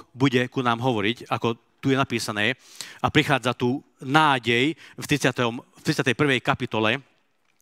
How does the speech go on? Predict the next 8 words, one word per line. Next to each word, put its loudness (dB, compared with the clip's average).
Boh 4
vždy 0
prináša 0
reštauráciu -2
alebo -2
obnovenie. 2
Boh -2
nás -2